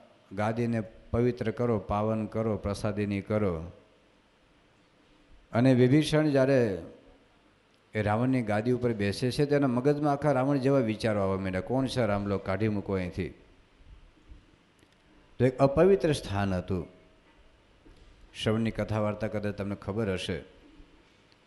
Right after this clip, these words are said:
એને મા બાપને ખભે બેસાડીને શ્રવણ લઈને જતા હતા.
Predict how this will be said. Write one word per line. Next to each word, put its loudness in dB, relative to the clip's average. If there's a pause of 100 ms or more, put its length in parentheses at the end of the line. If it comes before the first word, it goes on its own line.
(200)
એને -2
મા 0
બાપને 0
ખભે -2
બેસાડીને -4
શ્રવણ -4
લઈને -2
જતા -2
હતા. -6